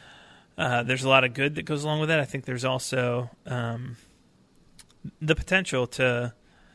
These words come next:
to kinda go too far on the other side of things. So, <clears throat> all that to say, if you're currently doing web design, I think we have to look at this and say, um,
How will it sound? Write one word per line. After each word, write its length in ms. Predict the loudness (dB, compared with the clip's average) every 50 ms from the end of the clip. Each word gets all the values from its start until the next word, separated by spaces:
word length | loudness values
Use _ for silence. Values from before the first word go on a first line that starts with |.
| _ -14 -6
to 80 | -4 2
kinda 200 | 4 4 4 6
go 140 | 4 2
too 180 | 0 0 -2 -2
far 500 | 0 2 4 4 6 6 4 2 0 -4 _ _ -8 -4
on 520 | -2 0 0 0 -2 -4 -6 -10 -12 -12 -10 -4
the 160 | 0 0 0
other 180 | 0 0 -2
side 260 | -2 -2 -2 -2 -2 -4
of 80 | -6
things. 420 | -8 -10 -8 -8 -8 -10 -12 -12 -16 _ _ _ _ _ _ _ _ -20 _ _ _ -8
So, 320 | 0 4 4 4 4 4 0 -6 -20 _ -4
<clears throat> 540 | -2 -2 -2 -2 -6 -10 -16 -18 -12 _ 4
all 100 | 6 6
that 140 | 6 6 2
to 80 | 0 -2
say, 400 | 2 4 4 6 4 2 0 -4 -10 -20 -20 -20 -20 -20 -12 -2
if 160 | 0 0 2 2
you're 100 | 0 2
currently 460 | 4 6 6 6 4 4 2 4 4
doing 280 | 4 2 2 2 2
web 160 | 4 4 4 4
design, 540 | 2 2 2 2 4 4 2 2 0 -4 -8 -14 _ _ _ _ _ _ _ _ _ _ _ _ _ _ _ _ -20 -20 -20 -20 _ -20 -20 _ _ _ _ -20 _ _ _ _ _ _ _ _ _ -12 -12 -12 _ _ _ 4
I 100 | 4 4
think 180 | 6 6 4 4
we 100 | 4 6
have 160 | 6 6 4 4
to 60 | 0
look 160 | 0 0 -2
at 80 | -2 -8
this 140 | -8 -10
and 100 | -10 -10
say, 520 | -6 -4 0 0 2 2 0 0 -2 -6 -12 _ _ _ _ _ _ _ _ _ -2 0
um, 500 | 2 4 4 2 0 -2 -8 -10 -16